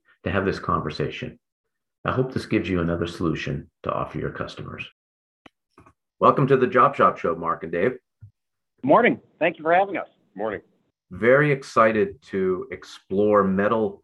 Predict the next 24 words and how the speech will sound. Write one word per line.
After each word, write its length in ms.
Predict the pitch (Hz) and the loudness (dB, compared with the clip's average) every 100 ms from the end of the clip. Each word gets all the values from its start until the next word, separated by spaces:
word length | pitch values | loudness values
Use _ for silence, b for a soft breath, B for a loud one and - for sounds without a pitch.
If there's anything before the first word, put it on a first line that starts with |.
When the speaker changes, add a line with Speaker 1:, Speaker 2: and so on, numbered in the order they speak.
| _ | _
Speaker 1:
three 240 | 104 110 | -8 -6
D 160 | 107 101 | -4 -6
printing, 680 | - 104 98 95 87 90 92 _ | -2 0 0 0 -4 -4 -12 _
and 560 | 87 87 87 85 85 - _ _ 95 | -6 -4 -4 -4 -6 -14 _ _ 0
I 60 | |
love 220 | 98 127 | 4 4
your 120 | 117 107 | 4 2
guys' 320 | 98 92 - | 2 2 -2
tagline, 760 | - 90 90 87 80 76 78 - _ _ _ _ | -8 -6 -6 -6 -8 -8 -10 -16 _ _ _ _
"Delivers 440 | 80 104 107 98 - | -2 2 4 2 2
big 200 | 110 107 | -2 -2
parts 440 | - 98 92 - - | -2 0 0 -2 -14
in 200 | 80 80 | -16 -8
less 280 | 85 80 - | -8 -8 -10
time," 400 | 82 76 71 - 85 | -8 -8 -10 -14 -12
and 560 | 82 78 76 78 76 - | -8 -8 -8 -10 -12 -14
you 140 | 85 | -12
guys 520 | 92 95 85 85 80 - | -2 0 0 -2 -4 -8
can 300 | 85 78 73 | -14 -12 -14
really 440 | 85 90 98 95 85 | -6 0 2 2 0
make 280 | 87 80 | -6 -8
some 220 | - 80 78 | -12 -16 -8
big 280 | 85 82 | -8 -8
parts. 540 | - 90 87 82 - | -6 -2 0 -2 -10